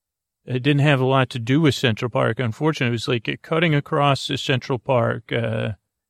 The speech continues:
I was with another student. We were on a project for a class, and I think if I talk it out, I'll remember what class it was.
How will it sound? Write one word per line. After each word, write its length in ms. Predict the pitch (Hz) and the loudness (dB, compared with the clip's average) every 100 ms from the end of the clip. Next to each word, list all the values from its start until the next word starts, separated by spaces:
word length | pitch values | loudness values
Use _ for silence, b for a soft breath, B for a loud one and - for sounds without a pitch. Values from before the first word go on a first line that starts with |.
| _ _ _ _ _ _ _ _ | _ _ _ _ _ _ _ _
I 40 | 127 | -6
was 140 | 120 | -2
with 140 | 143 127 | 0 2
another 380 | 123 127 151 | 2 2 2
student. 520 | 147 - 156 135 120 131 | 0 -2 0 0 0 -2
We 140 | 123 | -2
were 160 | 123 123 | 2 2
on 160 | 127 | 2
a 40 | 113 | 0
project 720 | - 151 156 151 127 120 - | -2 0 2 2 0 -2 -2
for 160 | 135 | -6
a 80 | 123 | -6
class, 760 | - 139 131 127 113 117 117 - | -6 -4 2 2 0 -4 -8 -4
and 100 | 127 | -2
I 80 | 120 | 0
think 240 | - 147 | 0 -2
if 80 | 131 | 2
I 80 | 120 | 0
talk 380 | - 135 127 | 2 2 2
it 80 | 131 | 4
out, 180 | 127 120 | 4 4
I'll 120 | 113 | 2
remember 420 | 113 117 120 123 | 0 0 2 2
what 180 | 117 120 | 0 0
class 560 | - 135 127 127 123 - | -4 -2 2 2 0 -2
it 80 | 113 | -4
was. 720 | 110 110 110 110 117 - | -4 -4 -6 -6 -8 -10